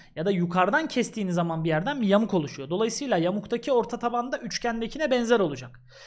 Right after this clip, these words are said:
Ama yamuğun orta tabanının nasıl kullanıldığını birazdan göstereceğim size. Şimdi arkadaşlar ben bura-, buradaki orta tabanın, bu bir orta taban, yani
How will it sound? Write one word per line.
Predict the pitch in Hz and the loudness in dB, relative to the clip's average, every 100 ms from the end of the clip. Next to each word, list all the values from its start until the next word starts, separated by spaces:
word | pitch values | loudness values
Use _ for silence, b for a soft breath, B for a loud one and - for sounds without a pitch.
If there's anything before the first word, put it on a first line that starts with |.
| B - | B -2
Ama | 196 226 180 | 2 2 2
yamuğun | 165 180 277 | -2 2 4
orta | 320 269 247 | 4 4 2
tabanının | 226 202 190 180 | 2 2 0 -2
nasıl | 180 180 175 | -2 -4 -4
kullanıldığını | 175 165 165 175 277 | -2 -2 -4 -4 -4
birazdan | 269 180 180 294 | 2 2 2 0
göstereceğim | 226 190 175 156 151 - | 0 0 0 -2 -4 -8
size. | 127 123 B B B B B B | -12 -14 B B B B B B
Şimdi | - 285 277 269 277 - _ b b | 0 2 4 4 2 -10 _ b b
arkadaşlar | 214 233 277 202 170 - - B B 220 | 2 4 4 4 2 -4 -10 B B 2
ben | 262 277 | 4 4
bura-, | 262 226 214 | 2 2 0
buradaki | 294 262 190 185 | 2 4 4 2
orta | 196 208 214 285 | 6 6 8 6
tabanın, | 254 180 151 180 | 6 4 2 0
bu | 202 | 2
bir | 208 | 4
orta | 185 175 233 | 4 6 6
taban, | 196 147 165 - | 6 4 -2 -2
yani | 185 208 190 196 | 4 4 6 2